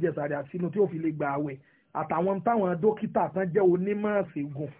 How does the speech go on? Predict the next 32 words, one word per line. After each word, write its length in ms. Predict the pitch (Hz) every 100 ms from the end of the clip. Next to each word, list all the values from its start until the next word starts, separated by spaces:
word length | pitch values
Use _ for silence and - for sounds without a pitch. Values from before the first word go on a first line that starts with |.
| - _ -
táwọn 240 | 208 226 170
ọmọ 220 | 175 170 175
tán 140 | 196 185
tó 100 | 196
máa 260 | 190 175
ń 80 | 202
yẹ̀ 240 | 202 196 151
wò 220 | 160 160
lára. 320 | 143 147 143 - - _
Ọlọ́run 320 | - 196 220 180
a 80 |
bì 160 | 165 143
ọ́ 100 | 151
bá 140 | 147 180
ní 120 | 170
ká 160 | 165 196
ó 120 | 196
sì 60 | 165
kúrò 220 | - 185
Nàìjíríà. 480 | 151 160 147 147 147 185
Ní 80 | 202
n 80 | 175
tó 140 | 196
dá 200 | 175 180
mi 100 | 175
lójú, 280 | 185 185 165 - - _ -
over 260 | 190 190 208
ninety 380 | 233 226 226
percent 540 | 220 226 156 - 160 143 156
èèyàn 380 | 151 143 147 143
ní 80 |
Nàìjíríà 580 | 156 196 185 143 151 160